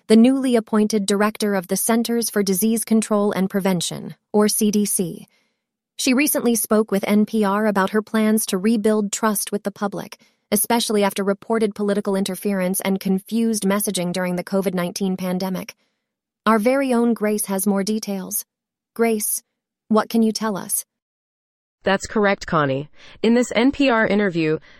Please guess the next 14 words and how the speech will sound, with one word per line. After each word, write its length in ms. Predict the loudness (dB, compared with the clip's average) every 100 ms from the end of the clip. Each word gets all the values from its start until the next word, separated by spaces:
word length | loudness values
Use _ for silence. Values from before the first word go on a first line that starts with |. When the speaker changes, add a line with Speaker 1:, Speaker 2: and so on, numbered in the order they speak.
| -4
Speaker 2:
Doctor 320 | -2 -2 -4
Cohen 340 | 0 0 2 0
stressed 460 | -2 -2 -2 -2
the 100 | -2
importance 500 | -2 -2 -2 -2 -2
of 120 | -4
transparency 760 | -4 -2 -2 0 0 0 0 -2
and 140 | -2
clear 260 | -2 0 0
communication 760 | 0 0 0 -2 -2 -2 -4 -2
in 160 | -2
reclaiming 520 | -2 -2 -2 0 0
public 300 | -2 -2 -4
trust. 420 | -4 -6 -6 -10